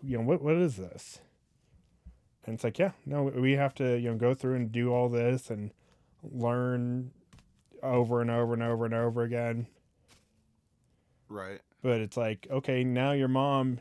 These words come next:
Speaker 1: know, like, knows exactly what's going on, where you're struggling, and it's more of a one-on-one,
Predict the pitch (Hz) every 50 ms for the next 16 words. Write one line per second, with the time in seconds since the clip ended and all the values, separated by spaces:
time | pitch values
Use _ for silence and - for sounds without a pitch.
0 | - - 120 117 123 139 170 208 202 147 123 117 120 127 - - 123 117 110 101
1 | - _ _ _ _ _ _ _ _ _ - 143 143 139 135 127 123 104 107 104
2 | 104 107 117 131 160 160 - 151 135 127 117 - 131 120 117 113 117 123 127 120
3 | 113 107 107 107 107 104 113 120 135 143 143 139 - - - 135 131 135 131 117
4 | 110 101 101 104 110 113 - _ _ _ _ _ _ _ - 120 127 123 117 -
5 | - 135 139 135 139 135 127 117 117 107 104 107 117 127 135 135 131 123 117 113
6 | 110 110 117 120 123 123 120 117 117 113 117